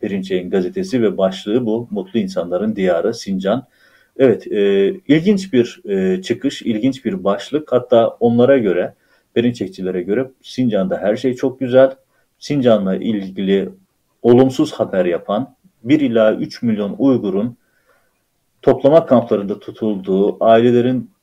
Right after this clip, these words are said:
dağıtıldığı, çocukların ailelerinden alınıp Çinlilerin yanına yerleştirildiği bir dönemde Aydınlık böyle bir,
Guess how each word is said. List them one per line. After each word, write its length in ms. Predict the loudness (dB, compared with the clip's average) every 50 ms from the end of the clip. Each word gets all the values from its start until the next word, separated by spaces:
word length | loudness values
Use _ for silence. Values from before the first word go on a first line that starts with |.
| _ _ _ _ 2
dağıtıldığı, 960 | 4 6 6 4 2 0 -4 -6 -6 -6 -6 -6 -4 -2 -2 -2 -4 -6 -10 _ _ _ _ _ _ _ _ _ _ _ _ _ _ -20 -20 -20 _ _ _
çocukların 680 | -4 -2 -2 -2 0 4 4 6 6 4 0 -6 -12 _ _ _ _ _ _ _ _ _ _
ailelerinden 600 | 0 2 4 4 4 4 4 4 2 2 2 0 0
alınıp 460 | 2 4 4 4 4 4 2 0 -2
Çinlilerin 460 | -10 -4 -2 -2 0 0 0 0 0
yanına 300 | 0 0 0 0 0 0
yerleştirildiği 840 | 0 0 0 0 0 -2 -4 -4 -6 -10 -8 -8 -6 -6 -6 -6 -6
bir 200 | -6 -8 -10 -12 _ _ _ _ _ 0
dönemde 680 | 2 4 4 4 2 -4 -4 2 4 4 4 4 0 -8 _ _ _ _ _ _
Aydınlık 440 | 0 0 0 0 -2 -6 -6 -4 -4
böyle 200 | -4 -2 -2 -2
bir, 240 | -2 -2 -4 -4 -8